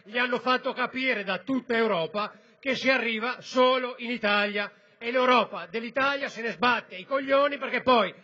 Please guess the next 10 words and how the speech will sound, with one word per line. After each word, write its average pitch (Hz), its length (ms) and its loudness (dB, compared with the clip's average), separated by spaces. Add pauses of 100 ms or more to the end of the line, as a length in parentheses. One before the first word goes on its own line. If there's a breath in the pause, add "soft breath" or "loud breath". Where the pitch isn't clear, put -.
(120)
i 269 100 -10
problemi 285 580 4
sono 294 560 10
nostri. 240 640 4 (4000)
E 220 100 -6
la 220 80 -2
ministra 233 540 -2
Kyenge, 196 500 -2
dicevo, 175 400 -4
sbaglia, 139 760 -4